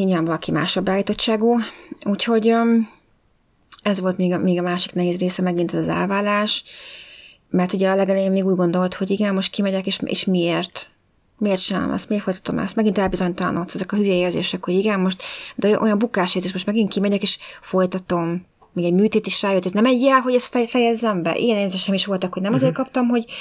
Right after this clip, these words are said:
Speaker 1: maradjak otthon a seggemen. Aztán rájöttem, hogy nem, ezt azért kaptad, hogy kaptál egy nagy pofont, hogy utána kapjál még egyet.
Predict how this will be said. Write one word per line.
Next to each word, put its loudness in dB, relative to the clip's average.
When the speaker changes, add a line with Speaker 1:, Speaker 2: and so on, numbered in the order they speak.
Speaker 1:
maradjak 2
otthon -2
a 0
seggemen. 0
Aztán 0
rájöttem, 4
hogy 4
nem, 4
ezt -8
azért 2
kaptad, 0
hogy -2
kaptál 0
egy 0
nagy 0
pofont, 0
hogy -6
utána -2
kapjál 2
még 4
egyet. 6